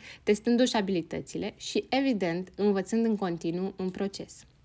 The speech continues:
Ce minunată este joaca și atât de subestimată astăzi. După ce am citit cartea aceasta, pot spune că voi face tot ce pot să-i ofer lui Victor timpul și spațiul necesar să se joace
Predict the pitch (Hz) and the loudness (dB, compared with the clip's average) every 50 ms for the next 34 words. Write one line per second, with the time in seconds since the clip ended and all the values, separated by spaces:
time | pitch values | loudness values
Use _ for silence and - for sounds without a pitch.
0 | _ - - - - 294 302 285 277 254 226 208 202 202 208 202 208 208 196 185 | _ -8 -6 0 4 6 8 8 8 8 6 6 4 4 2 2 2 0 0 0
1 | 185 185 - 180 175 165 170 170 175 170 - - 156 - - - - 196 202 - | -2 -4 -6 -6 -6 -4 -6 -8 -8 -10 -12 -14 -16 -12 -10 -6 -6 -6 -4 -4
2 | 247 226 269 262 240 - 208 202 202 202 - 196 185 175 175 180 - 190 - 185 | -2 0 0 0 0 0 0 -2 -2 -2 -4 -4 -4 -4 -4 -6 -6 -6 -6 -6
3 | 156 - - - - - - - - - - - - - - 233 214 233 220 - | -8 -10 -14 -14 -14 -14 -16 -20 -20 -20 -20 -20 -16 -8 -4 0 2 2 2 4
4 | 269 247 254 - 269 - - - - - - 226 233 226 - 233 220 214 - 190 | 4 2 2 2 -2 -6 -10 -16 -4 0 2 2 2 2 2 0 0 0 -2 -4
5 | 165 170 - - 180 180 180 - 214 202 208 - - 220 220 214 214 - 220 208 | -4 -4 -4 -6 -6 -6 -2 0 0 0 0 -2 0 2 2 2 2 0 0 0
6 | 208 202 - 220 214 - 226 208 - - _ - 247 262 269 - 294 277 - - | 0 2 2 0 0 0 0 -2 -2 -4 _ 2 2 2 2 2 0 -2 -2 -2
7 | 180 160 170 - - - 202 190 196 185 - 202 208 226 220 220 202 180 160 156 | -4 -4 -4 -6 -4 -2 -2 -2 0 0 0 2 4 4 4 4 2 0 -4 -4
8 | - - 175 170 180 - _ - 247 240 254 262 254 - 240 240 240 - - - | -4 -6 -6 -6 -6 -10 _ 0 2 4 4 4 4 2 2 0 0 -2 -6 -10
9 | - - - 190 196 208 - - 208 208 196 185 - - 165 - - 185 190 190 | -10 -4 -2 -2 -2 0 0 0 2 2 2 0 -2 -6 -6 -4 -4 -4 -4 -4
10 | - 202 - 196 190 180 180 175 170 165 - - 208 | -6 -4 -2 -2 -2 -2 -4 -6 -6 -8 -8 -10 -10